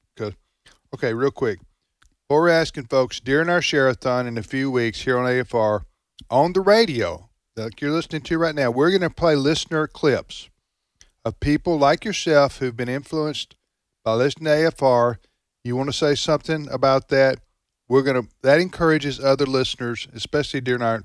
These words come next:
time when we're trying to raise our financial needs. It's called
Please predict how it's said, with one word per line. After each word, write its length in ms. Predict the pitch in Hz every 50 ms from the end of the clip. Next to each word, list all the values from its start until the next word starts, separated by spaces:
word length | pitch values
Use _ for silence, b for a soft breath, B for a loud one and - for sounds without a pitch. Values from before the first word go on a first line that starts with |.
| _ _
time 280 | - 131 123 120 120 120
when 140 | 117 113 110
we're 100 | 107 101
trying 300 | - - 120 117 110 107
to 140 | 104 95 - _ _ _ _ _ _ _ _ _ _ _ _
raise 240 | 120 117 120 110 117
our 140 | 113 98
financial 480 | - - 113 113 113 117 113 - - 98
needs. 360 | 95 92 90 85 80 78 -
It's 120 | - - -
called 320 | - 123 117 113 107